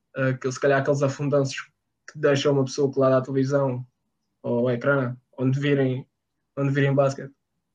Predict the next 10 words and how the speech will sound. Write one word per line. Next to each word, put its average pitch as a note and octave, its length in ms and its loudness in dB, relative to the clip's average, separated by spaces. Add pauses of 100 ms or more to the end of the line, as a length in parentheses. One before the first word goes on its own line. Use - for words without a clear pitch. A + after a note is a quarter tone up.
(300)
Eh, C3 380 0
se - 120 -14
calhar C#3+ 220 4
não D3 140 4
vemos D#3 460 0
logo D#3 220 2
isso C#3+ 160 -8
de F3 80 -4
imediato, E3 540 2
porque - 240 -10